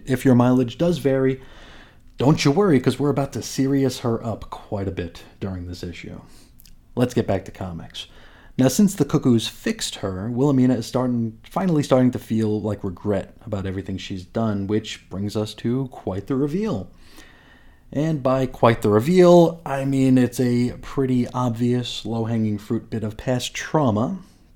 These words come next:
that, uh, f-, kind of feels like Duggan's using a get-out-of-jail-free card while also taking aim at, uh, a safe target.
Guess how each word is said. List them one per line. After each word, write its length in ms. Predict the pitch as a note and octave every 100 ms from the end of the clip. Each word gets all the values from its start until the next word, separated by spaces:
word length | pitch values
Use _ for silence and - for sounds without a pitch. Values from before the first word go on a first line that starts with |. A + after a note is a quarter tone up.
| _ -
that, 260 | A#2+ A2+ A#2+
uh, 240 | A2+ A2+
f-, 220 | A2 - _ -
kind 160 | F#3
of 60 | E3
feels 160 | C#3
like 160 | B2+ A2+
Duggan's 340 | A2+ A2 A2
using 220 | G#2+ G#2+ G2+
a 40 |
get-out-of-jail-free 920 | F#2+ G2+ G#2 G2 - G2+ G2 - A#2+
card 500 | B2 - B2+ B2+ A#2+ -
while 180 | G#2+ G2+
also 340 | A2 G#2+ -
taking 400 | G#2 A2+ G#2 F#2+ G2+
aim 400 | G2 F#2+ G2 G2+ G#2
at, 240 | G2 F#2+
uh, 160 | F#2 F#2+
a 80 | A2
safe 320 | - F#2 -
target. 500 | - G#2+ G#2 F#2 -